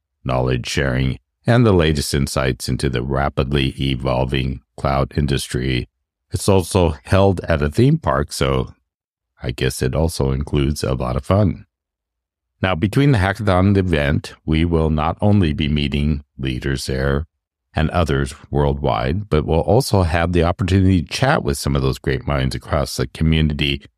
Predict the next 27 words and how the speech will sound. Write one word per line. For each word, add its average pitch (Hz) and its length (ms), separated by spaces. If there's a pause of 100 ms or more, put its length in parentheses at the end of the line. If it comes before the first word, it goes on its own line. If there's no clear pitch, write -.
(200)
of 73 240
global 67 640 (120)
cloud 65 440
computing. 64 720 (540)
Plus, 110 260
from 73 320
what 73 200
we 92 140
have 101 220
heard, 92 440
there 71 220
will 110 220
be 110 160
another 95 280
WordPress 90 480
day 90 200
this 87 260
year, 92 160
and 90 300
looking 95 280
forward 98 360
to 101 100
letting 101 420
you 107 220
know 104 260
what 76 300
transpires 73 920